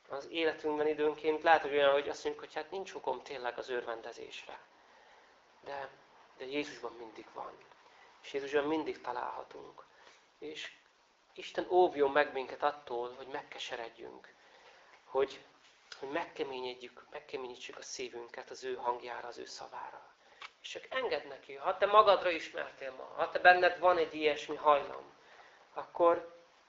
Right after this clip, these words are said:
akkor engedd ezt el, és Úr, vald neki. És,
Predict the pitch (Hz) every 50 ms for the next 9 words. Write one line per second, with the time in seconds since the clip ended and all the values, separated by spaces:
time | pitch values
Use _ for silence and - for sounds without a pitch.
0 | - - - - _ _ _ _ - - - - 226 254 277 226 156 131 117 113
1 | - - 123 117 113 - - - - 135 120 - 117 120 131 131 - - - -
2 | - - - - 117 113 - - - - - - 135 123 117 117 - - - 143
3 | 175 190 175 - 156 123 117 113 - - - - - - - - - - - -
4 | - - - - - 139 147 147 147 - - -